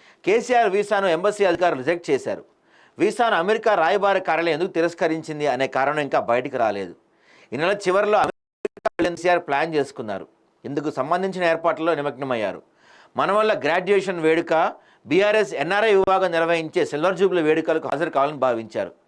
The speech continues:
అయితే ఊహించని విధంగా కేసీఆర్ వీసాను అమెరికా రాయబార కార్యాలయం తిరస్కరించింది. వీసా తిరస్కరణతో గులాబీ బాస్ అమెరికా పర్యటన వాయిదా పడింది. ఈ ప్రకారం తొలుత నార్త్ కరోలినాలో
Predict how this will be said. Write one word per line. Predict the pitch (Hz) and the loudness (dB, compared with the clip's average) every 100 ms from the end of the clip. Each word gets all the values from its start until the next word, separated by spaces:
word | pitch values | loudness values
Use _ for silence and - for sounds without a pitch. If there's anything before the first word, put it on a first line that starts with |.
| _ - | _ -14
అయితే | 110 151 127 127 - _ _ - | -2 0 0 -2 -10 _ _ 0
ఊహించని | 185 233 226 220 | 2 2 2 0
విధంగా | 190 185 185 180 | 2 0 0 0
కేసీఆర్ | - - 165 180 196 170 | -2 0 0 2 2 2
వీసాను | 139 165 165 156 | 2 0 0 0
అమెరికా | 131 160 165 170 | 0 0 2 2
రాయబార | 143 127 143 147 | 2 2 2 0
కార్యాలయం | 139 127 143 | 0 -2 -2
తిరస్కరించింది. | 123 127 - 123 107 - 90 - _ _ _ - | -4 -8 -8 -10 -10 -16 -20 -20 _ _ _ -10
వీసా | 127 156 170 | -6 -2 0
తిరస్కరణతో | 165 165 185 160 156 196 120 - _ - - 151 | 0 0 -2 -2 0 2 0 -4 _ -20 -8 0
గులాబీ | 175 196 190 | 2 4 2
బాస్ | 151 156 156 - | 2 0 0 -4
అమెరికా | 139 170 190 190 180 | -2 2 2 2 0
పర్యటన | 147 139 151 131 | 0 0 0 0
వాయిదా | 120 135 117 | 0 2 -2
పడింది. | 104 98 87 - _ _ _ _ _ _ _ _ - | -2 -10 -12 -20 _ _ _ _ _ _ _ _ -6
ఈ | |
ప్రకారం | 180 190 190 | -2 -2 0
తొలుత | 165 190 196 156 143 156 _ - - | 2 2 2 4 2 0 _ -18 -4
నార్త్ | 151 196 226 | -2 -2 -2
కరోలినాలో | 190 175 180 175 165 180 139 | 0 2 2 0 2 2 2